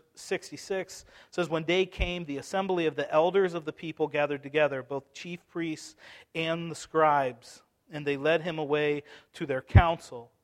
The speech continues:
So you have the elders, the chief priests, the scribes. You have the high priest there present, as we saw earlier with, um, Annas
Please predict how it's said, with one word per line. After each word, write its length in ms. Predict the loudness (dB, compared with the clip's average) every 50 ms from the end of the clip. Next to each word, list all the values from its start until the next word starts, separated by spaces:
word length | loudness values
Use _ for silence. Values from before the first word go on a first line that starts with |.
| _ _ _ _ _ _ _ _ _
So 100 | -10 -6
you 120 | -2 4
have 240 | 6 6 6 6 4
the 220 | 0 -2 -2 2 4
elders, 440 | 4 4 4 4 2 0 -2 -4 -6
the 80 | -10
chief 360 | -14 -12 -12 -12 -12 -14 _ _
priests, 400 | -8 -6 -6 -4 -6 -6 -10 -14
the 60 | -18
scribes. 380 | -18 -6 2 6 6 6 6 4
You 60 | 0
have 80 | -2 0
the 60 | -2
high 300 | 0 2 4 4 4 4
priest 500 | 0 -4 -8 -8 -6 -6 -8 -10 -8 -2
there 200 | 0 0 2 0
present, 420 | 0 -2 -2 -2 -2 -2 -4 -10
as 40 | -12
we 120 | -12 -12 -6
saw 260 | 0 2 4 4 4
earlier 420 | 4 4 4 4 4 2 0 0
with, 240 | 0 -2 -4 -6 _ _ -20 -20 -20 -20 -16 -6 -4
um, 200 | -2 -2 -2 -4 -6
Annas 600 | -2 0 0 0 0 -2 -6 -8 -12 -20 -20